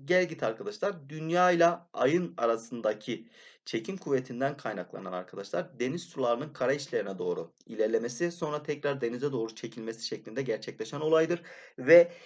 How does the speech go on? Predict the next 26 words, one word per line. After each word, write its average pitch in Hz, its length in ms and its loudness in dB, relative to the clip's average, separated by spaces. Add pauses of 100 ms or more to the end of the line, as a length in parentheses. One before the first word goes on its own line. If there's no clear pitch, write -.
(160)
denizin 160 580 0
ilerlemesi 147 600 4
sonucunda 101 460 -4
arkadaşlar, 92 500 -4
yani 117 240 0
okyanus 135 380 -4
sularının 107 400 0
ilerlemesi 113 460 -2
sonucunda 101 540 -10
akarsu 180 500 -2
vadisi 110 400 2
eğer 101 140 4
su - 220 -2
altında 123 340 0
kalıyorsa 151 520 -4
buna 160 260 -6 (220)
Haliç - 340 -6
diyoruz. - 300 -12 (520)
Bir 247 140 -6
diğer 165 220 8
şey 110 220 2
arkadaşlar, 95 640 -2 (440)
falezler 156 600 6
arkadaşlar. 90 720 -2 (460)
Falezler 220 460 8
arkadaşlar 220 640 2